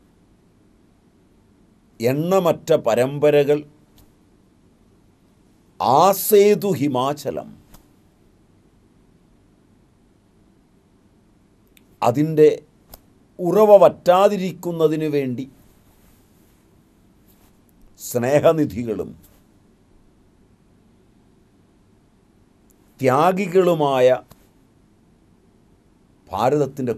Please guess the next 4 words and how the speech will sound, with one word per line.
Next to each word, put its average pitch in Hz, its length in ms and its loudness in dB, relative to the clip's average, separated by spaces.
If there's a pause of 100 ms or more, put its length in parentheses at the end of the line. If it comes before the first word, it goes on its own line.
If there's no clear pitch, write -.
കുടുംബിനികളെ 131 840 -6 (340)
ഏൽപ്പിക്കുകയുമാണ് 87 880 -14
ചെയ്തത്. - 340 -20 (4000)
ആ 175 40 4